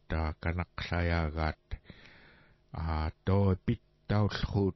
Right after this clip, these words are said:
tooni tammaani, ah, irvihkailameng, irvihkaitllhoomeng, ah,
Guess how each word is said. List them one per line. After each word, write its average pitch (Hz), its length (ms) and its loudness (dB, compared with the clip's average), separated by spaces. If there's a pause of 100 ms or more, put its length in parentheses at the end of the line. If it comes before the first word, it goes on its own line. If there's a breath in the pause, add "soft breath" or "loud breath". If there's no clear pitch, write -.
(120)
tooni 87 600 2
tammaani, 82 1080 -2 (480 soft breath)
ah, 80 300 -6
irvihkailameng, 90 1700 -2
irvihkaitllhoomeng, 85 1700 -2 (680 loud breath)
ah, 76 360 -4